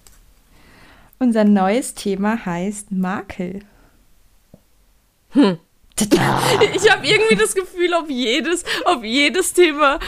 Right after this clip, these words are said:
Speaker 2: ist meine Reak-, meine erste Reaktion ist immer gleich. Meine erste Reaktion ist immer, hm. <laughs> Okay.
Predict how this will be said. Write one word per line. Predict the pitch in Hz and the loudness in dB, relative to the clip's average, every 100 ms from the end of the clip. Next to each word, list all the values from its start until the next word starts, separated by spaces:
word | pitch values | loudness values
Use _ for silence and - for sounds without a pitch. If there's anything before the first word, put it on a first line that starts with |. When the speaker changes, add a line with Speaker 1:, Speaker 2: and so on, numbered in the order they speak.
| - | -8
Speaker 2:
ist | - | -2
meine | 311 285 285 | 0 2 0
Reak-, | 254 294 233 294 | 0 2 0 0
meine | - 311 277 | 0 0 2
erste | 202 339 381 | 2 2 0
Reaktion | 320 330 330 - 285 | -2 -4 -4 -4 -2
ist | 277 - | -2 -2
immer | 262 262 | 0 2
gleich. | 269 247 185 254 | 2 2 0 2
Meine | 240 214 | 0 0
erste | - 302 - | -2 -2 0
Reaktion | 285 269 277 311 269 | 0 0 0 -2 0
ist | 262 | 0
immer, | 254 233 - _ _ _ _ - | 0 -2 -4 _ _ _ _ 2
hm. | 320 220 - _ _ - | 4 4 2 _ _ 0
<laughs> | 403 - 906 440 440 427 480 - - - 285 220 | 2 0 0 0 2 0 -2 -6 -18 -16 -6 0
Okay. | 220 - 254 226 | 0 2 0 2